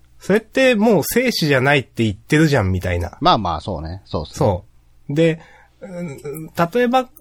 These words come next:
Speaker 1: あの、もう、やるならもちろん本編でやって欲しかったですし、
Speaker 2: うん。
Speaker 1: うん。ですし、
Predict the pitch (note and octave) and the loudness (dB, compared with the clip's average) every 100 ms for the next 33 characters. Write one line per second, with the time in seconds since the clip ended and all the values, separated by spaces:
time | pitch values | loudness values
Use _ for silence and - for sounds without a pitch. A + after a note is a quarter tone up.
0 | - E3+ E3 E3 E3 D3 C3+ B2 _ - | -4 2 4 4 4 4 2 -2 _ 0
1 | E3 G#3 D#4+ C4 E3 - E3 D#3 G3 F#3+ | 2 2 2 2 2 0 -2 0 2 4
2 | F#3 - G3+ F#3+ D#3 C3+ A#2 A#2 G#2 - | 4 2 2 2 2 2 4 2 2 -2
3 | A#2 C3 A2+ - G2 - - A2 F#2+ G2 | -2 -2 -2 -2 -2 -2 -4 0 0 0
4 | - E3 D3+ F3+ E3 F#2 - G#2 E2 E2 | -2 -4 -2 2 2 2 -2 -4 -4 -8
5 | G2 - A#2 G#2+ G2+ G2+ F#2+ - D3 F#3+ | -12 -2 0 2 2 0 -4 -6 0 0
6 | - F3 E3 - - - - B3 A#2+ | 2 0 0 -6 -4 -2 2 2 2